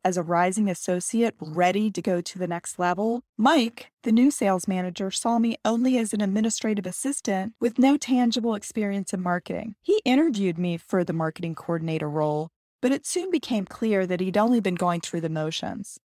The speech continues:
He ended up hiring an external candidate with an associate's degree and one year working as a marketing coordinator at a local hotel.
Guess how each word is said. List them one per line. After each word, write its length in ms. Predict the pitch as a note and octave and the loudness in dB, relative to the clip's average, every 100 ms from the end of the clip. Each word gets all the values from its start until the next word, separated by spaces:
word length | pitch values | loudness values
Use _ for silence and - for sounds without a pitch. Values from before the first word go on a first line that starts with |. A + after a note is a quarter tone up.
| _ | _
He 160 | A#3 B3+ | 0 2
ended 180 | F4+ D#4+ | 4 4
up 180 | G#3+ | 2
hiring 520 | - A#3 A#3 A3 F#3+ F3+ | 2 0 2 2 0 -2
an 100 | F3+ | -2
external 500 | G3 - A3+ A3 A3+ | -4 -4 0 0 0
candidate 640 | - F#3+ F3+ F3+ F3 - | -4 -4 -2 0 -2 -2
with 180 | F#3 F#3 | -6 -4
an 80 | F#3+ | -4
associate's 680 | E3+ G#3 A3 - G3 - - | -4 -4 -4 -4 -6 -6 -6
degree 520 | F#3 F3+ F3 E3+ F3 - | -4 -2 0 0 -2 -2
and 180 | F3 | 0
one 220 | G3+ A3+ A3+ | 4 6 6
year 160 | G3+ | 4
working 420 | F3 F#3+ G3 F#3+ | 4 0 0 0
as 140 | F3 E3+ | 0 0
a 40 | |
marketing 440 | E3 F3 F#3 F#3+ E3+ | 0 0 0 -4 -4
coordinator 640 | - F3 E3+ E3 D#3+ D#3+ | -2 -2 -2 -2 -2 -2
at 140 | - E3 | -2 -2
a 40 | |
local 360 | E3 E3 E3+ E3 | 0 0 -2 -2
hotel. 580 | E3+ - F3 E3 - | -4 -4 -4 -2 -4